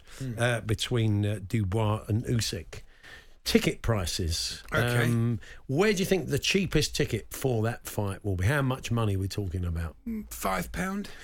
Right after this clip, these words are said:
Speaker 2: Oh, blimey, that is <laughs> boxing.
Speaker 1: <laughs>
Speaker 2: I know it's a pound a pint, but I, I th-,
Speaker 1: Well,
Speaker 2: you know,
Speaker 1: I'm going on Polish prices.
Speaker 2: it's ni-, nine quid.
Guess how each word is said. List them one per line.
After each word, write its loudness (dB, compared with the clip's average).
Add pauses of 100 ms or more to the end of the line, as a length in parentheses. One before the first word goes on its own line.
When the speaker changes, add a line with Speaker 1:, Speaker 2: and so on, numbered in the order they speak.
(640)
Speaker 2:
Oh, -2
blimey, 4
that 6
is 4
<laughs> -8
boxing. 4 (180)
Speaker 1:
<laughs> - (220)
Speaker 2:
I 2 (220)
know 6
it's 4
a 2
pound 6
a 4
pint, 2 (100)
but 8
I, 4
I 6
th-, -6
Speaker 1:
Well, 2
Speaker 2:
you 4
know, 4
Speaker 1:
I'm 2
going 4
on -2
Polish -2
prices. 0
Speaker 2:
it's 6
ni-, 6 (100)
nine 6
quid. 2